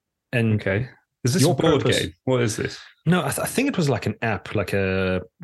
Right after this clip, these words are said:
Speaker 1: game on your phone or on the P C
Speaker 2: Hmm.
Speaker 1: or something. And you, you were supposed to evolve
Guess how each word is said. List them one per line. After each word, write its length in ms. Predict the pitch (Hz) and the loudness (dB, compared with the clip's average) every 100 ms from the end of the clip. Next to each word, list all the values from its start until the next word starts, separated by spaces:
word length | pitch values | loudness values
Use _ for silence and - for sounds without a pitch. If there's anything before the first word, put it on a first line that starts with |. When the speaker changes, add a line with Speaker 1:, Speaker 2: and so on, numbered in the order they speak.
| 123 | -2
Speaker 1:
game 220 | 104 101 | 0 2
on 60 | 95 | 0
your 80 | 87 | -2
phone 460 | - 95 92 90 87 | -2 0 0 0 0
or 260 | 82 80 | -2 -2
on 80 | 87 | -4
the 80 | 85 | -6
P 220 | - 92 | -4 0
C 260 | 92 85 87 | 0 -2 -2
Speaker 2:
Hmm. 60 | |
Speaker 1:
or 40 | 78 | -4
something. 420 | - 87 76 78 _ _ _ _ - - _ - | -6 -8 -10 -10 _ _ _ _ -20 -20 _ -4
And 520 | 110 104 101 98 92 - _ _ _ _ - - - - 131 | 0 2 0 0 -2 -8 _ _ _ _ -10 -8 -10 -8 -4
you, 120 | - | 0
you 160 | 131 127 | 2 2
were 100 | 117 | 2
supposed 300 | 110 120 113 | 0 -2 0
to 100 | 110 | -2
evolve 680 | 95 104 104 95 87 90 - | -2 0 2 2 0 -2 -8